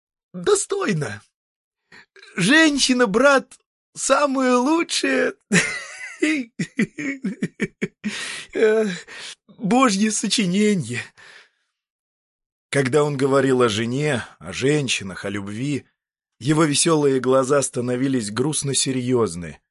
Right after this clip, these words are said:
а веки краснели, набухая.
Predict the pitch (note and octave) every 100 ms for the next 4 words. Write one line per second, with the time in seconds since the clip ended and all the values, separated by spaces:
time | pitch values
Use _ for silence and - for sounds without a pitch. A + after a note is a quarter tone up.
0 | _ _ _ - G#2 B2 C#3+ B2 G#2+ -
1 | C3+ - C#3+ C3 G#2 F#2+ F#2 G2+ - G2
2 | E2 D2+